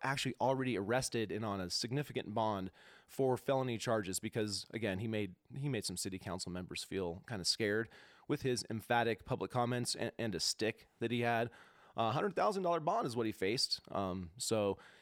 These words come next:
interesting times. I interviewed Brandon Bryant for the documentary. I interviewed, uh, J. Kevin Hunt for the documentary, one of the people making public comments. Very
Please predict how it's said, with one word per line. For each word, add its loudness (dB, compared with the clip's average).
interesting 0
times. 0
I 2
interviewed 0
Brandon 2
Bryant 0
for -4
the 2
documentary. 0
I -4
interviewed, 0
uh, 0
J. 0
Kevin -2
Hunt -6
for 2
the 2
documentary, 0
one 2
of 0
the 2
people -2
making -2
public -2
comments. 0
Very 2